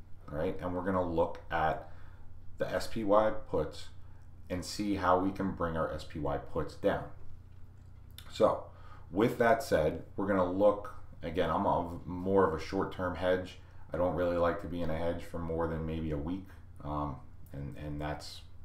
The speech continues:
as a result of last week's video, uh, you know, and you can look at that, but I'm really looking to be in and out of those hedges, uh, and hopefully trade around them. Um, but if we go out, we're gonna look thirty to forty-five days out,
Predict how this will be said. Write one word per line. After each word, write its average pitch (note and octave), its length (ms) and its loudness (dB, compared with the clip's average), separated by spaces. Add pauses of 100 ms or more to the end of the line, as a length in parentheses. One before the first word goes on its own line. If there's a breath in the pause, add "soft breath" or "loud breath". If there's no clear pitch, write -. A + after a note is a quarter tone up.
(140)
as D#2+ 160 0
a D2 40 -6
result D2+ 440 -2
of C#2+ 300 -6
last D2 260 -4
week's D2+ 180 -6
video, D#2+ 540 0 (460 loud breath)
uh, C2 540 -6
you D2+ 140 -6
know, C2 200 -4
and C#2+ 200 -4
you C#2 60 -6
can C#2+ 180 -6
look C2+ 140 -6
at C2+ 100 -6
that, D2+ 300 0
but - 260 -2 (300 loud breath)
I'm D#2+ 100 -6
really F#2 240 6
looking F2 260 2
to E2 60 -2
be E2 200 -4
in D#2+ 100 -2
and D#2+ 120 0
out D#2 200 0
of D#2 100 0
those D#2+ 200 -2
hedges, D#2+ 520 -4 (180)
uh, C2+ 200 -6
and D2+ 100 -4
hopefully - 360 -6
trade D2+ 280 -4
around D2 420 0
them. G#2 160 0 (640 loud breath)
Um, D#2+ 500 -2
but F#2 440 6
if F#2+ 180 -4
we F#2+ 120 2
go G#2 260 10
out, F#2+ 340 8
we're F#2+ 140 -2
gonna G#2+ 160 4
look G#2 240 2
thirty G#2+ 320 2
to F#2+ 60 0
forty-five G2 600 2
days F2 320 -2 (180)
out, E2+ 340 2